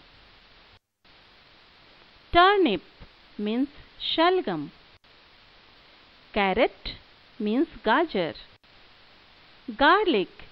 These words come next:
means lasun. Rich gourd, this is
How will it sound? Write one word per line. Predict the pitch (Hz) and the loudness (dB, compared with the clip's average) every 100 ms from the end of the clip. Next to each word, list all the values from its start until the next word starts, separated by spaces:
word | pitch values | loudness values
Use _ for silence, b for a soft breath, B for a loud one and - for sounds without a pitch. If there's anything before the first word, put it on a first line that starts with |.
| - - | -18 -10
means | 196 208 - | -8 -8 -8
lasun. | 196 175 208 - 247 359 494 - _ _ - - - - _ - - - - - | -8 -6 -8 -6 -4 -4 -6 -18 _ _ -20 -20 -20 -20 _ -20 -20 -20 -16 -4
Rich | 269 415 427 - | 0 0 0 -2
gourd, | 202 - - - - - - - - | -2 -2 -8 -16 -18 -20 -20 -20 -12
this | 208 208 | -10 -6
is | 220 | -6